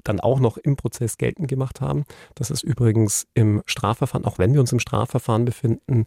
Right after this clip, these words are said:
möglich. Das nennt sich Adhäsionsverfahren.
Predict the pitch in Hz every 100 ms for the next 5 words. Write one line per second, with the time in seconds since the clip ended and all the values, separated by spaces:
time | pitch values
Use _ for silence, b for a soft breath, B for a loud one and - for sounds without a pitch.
0 | - 104 92 135 - 160 175 - b b
1 | b - - 127 104 - 101 - - -
2 | - 101 104 107 156 - 139 139 143 165